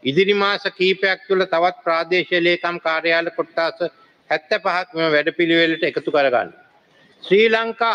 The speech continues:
ආර්ථිකයේ ඉතාමත් ශක්තිමත් අංශයක් වූ තිබූ සුළු හා මධ්‍යම පරිමාණ ව්‍යවසායයන් බොහෝමයක් ආර්ථික අර්බුද මධ්‍ය අකර්මණ්‍ය වුණා. එම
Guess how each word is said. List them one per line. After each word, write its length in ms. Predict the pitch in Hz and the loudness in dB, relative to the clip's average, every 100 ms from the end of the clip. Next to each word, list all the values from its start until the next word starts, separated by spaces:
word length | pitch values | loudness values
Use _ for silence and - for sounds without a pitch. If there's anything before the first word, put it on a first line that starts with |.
| 160 | 0
ආර්ථිකයේ 600 | 165 185 - 196 214 208 | 0 -2 -4 -2 2 2
ඉතාමත් 560 | 147 - 185 196 202 - | 0 -2 -2 0 -4 -4
ශක්තිමත් 580 | 170 156 - 185 180 160 | -6 -6 -4 -2 -2 -2
අංශයක් 440 | 151 - 170 165 - - - | -4 -2 -2 -2 -8 -20 -20
වූ 220 | - 160 165 | 0 2 4
තිබූ 340 | 180 165 180 | 2 2 0
සුළු 340 | - 151 180 175 | 2 2 4 4
හා 220 | 170 120 - - - _ | 2 -2 -8 -20 -20 _
මධ්‍යම 440 | 123 151 165 190 185 | -4 -2 0 0 0
පරිමාණ 520 | 170 160 170 175 175 | -2 -2 0 0 -2
ව්‍යවසායයන් 760 | 160 160 160 175 170 170 190 156 | 2 2 2 0 0 0 -2 -2
බොහෝමයක් 480 | 135 196 190 135 - _ _ _ _ | 0 2 2 -2 -6 _ _ _ _
ආර්ථික 460 | 127 156 170 185 175 | -4 -4 -4 -6 -2
අර්බුද 460 | 147 147 151 170 | -2 -2 0 0
මධ්‍ය 440 | 160 160 151 151 185 165 - - | 2 0 -2 -2 -2 -2 -10 -16
අකර්මණ්‍ය 760 | - 127 156 165 160 165 170 170 | -10 -6 -4 -4 -4 -4 -2 0
වුණා. 320 | 139 113 78 - _ _ _ | 0 -2 -6 -10 _ _ _
එම 100 | 196 | 0